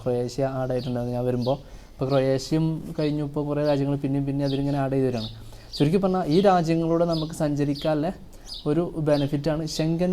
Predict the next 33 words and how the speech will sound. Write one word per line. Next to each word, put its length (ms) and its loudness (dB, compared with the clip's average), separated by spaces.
വിസ. 140 -2
അപ്പോൾ 180 0
യൂറോപ്പ് 360 0
കിട്ടുന്ന 260 0
എല്ലാ 200 2
വിസയും 300 0
ഷെങ്കൻ 300 0
അല്ല. 100 -4
ഷെങ്കൻ 360 -2
ആണെങ്കിൽ 320 -2
നമുക്ക് 240 -4
ഈ 100 0
ബെനിഫിറ്റ് 340 -2
ഉണ്ട്, 120 -4
യാത്ര 200 0
ചെയ്യുക, 280 0
കാണാം, 400 0
നിൽക്കുക, 300 -6
അങ്ങനെയൊക്കെ 360 -4
എല്ലാ 220 0
വിധ 100 -2
മെച്ചമുണ്ട് 420 0
ഇതിനോട്. 320 -4
അപ്പം 240 4
ഈ 20 4
ഒരു 140 4
വിസ, 160 2
ഈ 100 0
ഒരു 160 0
ഷെങ്കൻ 440 0
വിസ 200 -2
നമുക്ക് 380 -6
കിട്ടുന്ന 260 -2